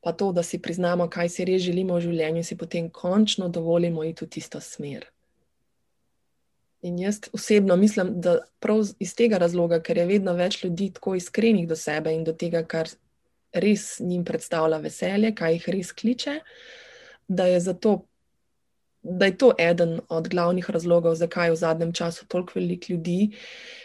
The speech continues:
ki se je odločilo zamenjati službo, najti novo službo, mm, oditi iz nekega odnosa, ki jih ni osrečeval. Em, skratka,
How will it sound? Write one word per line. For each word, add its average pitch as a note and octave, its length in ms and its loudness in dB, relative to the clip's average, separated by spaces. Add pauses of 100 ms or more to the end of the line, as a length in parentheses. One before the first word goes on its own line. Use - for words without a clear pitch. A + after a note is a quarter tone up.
ki - 140 -4
se G3 120 -2
je E3+ 80 8
odločilo E3+ 520 4
zamenjati G3+ 520 4
službo, E3+ 440 0
najti F#3 360 -4
novo F#3 240 -6
službo, E3 500 -6 (480)
mm, F3+ 640 -6 (800)
oditi F#3 420 0
iz F#3+ 220 -4
nekega F3+ 380 2
odnosa, F3 460 2
ki - 160 -6
jih E3+ 160 -6
ni E3 120 0
osrečeval. D3+ 800 -6 (1000)
Em, E3 260 -6
skratka, E3+ 560 -4